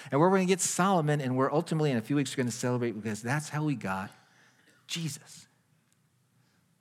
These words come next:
What's God's blessing look like? It looks like very surprising categories.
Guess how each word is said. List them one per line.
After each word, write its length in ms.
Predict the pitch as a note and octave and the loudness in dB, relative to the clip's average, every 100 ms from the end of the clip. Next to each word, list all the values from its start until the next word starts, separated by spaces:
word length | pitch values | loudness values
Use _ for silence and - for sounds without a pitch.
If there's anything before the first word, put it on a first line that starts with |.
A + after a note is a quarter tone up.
| _ _ _ _ _ _ _ _ _ _ _ _ _ _ _ _ _ _ _ _ _ _ _ _ _ _ _ _ _ _ _ _ _ _ _ | _ _ _ _ _ _ _ _ _ _ _ _ _ _ _ _ _ _ _ _ _ _ _ _ _ _ _ _ _ _ _ _ _ _ _
What's 240 | A#2+ D3+ - | -6 -4 -4
God's 280 | D3+ C#3+ | -6 -6
blessing 460 | - A#2+ B2+ B2 A2+ | -6 -4 -4 -2 -2
look 240 | B2 B2 | -2 -6
like? 200 | E2+ D#2 - | -12 -12 -12
It 160 | G#2+ | -4
looks 260 | C3+ F#3+ - | -2 -2 -2
like 160 | B2+ A2 - - - - | -4 -4 -16 -20 -20 -10
very 560 | A2 D3+ F3+ F3+ E3 - - | 2 4 4 2 0 -4 -12
surprising 640 | - G#2+ - A#2+ A#2 A#2+ | -10 -4 2 2 2 -4
categories. 800 | G#2+ F#2+ F2 E2 E2+ D#2+ - | -2 -2 -2 -6 -6 -6 -10